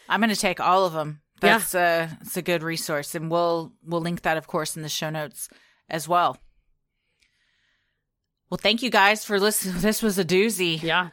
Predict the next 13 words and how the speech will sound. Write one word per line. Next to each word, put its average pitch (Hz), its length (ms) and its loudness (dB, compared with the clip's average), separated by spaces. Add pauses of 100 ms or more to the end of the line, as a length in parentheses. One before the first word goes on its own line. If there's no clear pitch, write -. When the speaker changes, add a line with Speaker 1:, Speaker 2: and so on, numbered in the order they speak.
(380)
Speaker 1:
of, 165 120 -2
uh, 170 400 4
two, 214 260 4
but 180 200 2
I'm, 170 220 2
thank 202 320 0
you 226 160 4
again 208 380 4
to 214 120 0
everyone. 190 320 2
Let 185 160 4
us 185 180 0
know. 190 360 4